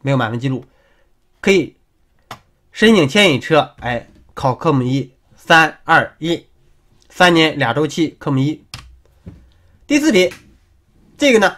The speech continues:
咱们记一下，叫四十天后科目三。对于报考大客车、牵引车、城市公交车、中型客车以及大型货车，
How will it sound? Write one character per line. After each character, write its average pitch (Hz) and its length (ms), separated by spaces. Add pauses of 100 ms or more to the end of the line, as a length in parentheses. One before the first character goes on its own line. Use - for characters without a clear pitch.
(120)
咱 135 100
们 175 100
记 220 120
一 - 20
下， 147 160
叫 143 320 (240)
四 277 240
十 185 80
天 233 240
后 170 280
科 - 200
目 190 140
三。 185 340 (840)
对 226 140
于 220 100
报 220 160
考 151 120
大 202 180
客 190 180
车、 131 220
牵 190 260
引 131 80
车、 147 140
城 160 220
市 190 60
公 202 180
交 196 140
车、 180 160
中 254 380
型 135 220
客 135 220
车 127 160
以 120 100
及 135 120
大 165 180
型 175 120
货 190 220
车， - 260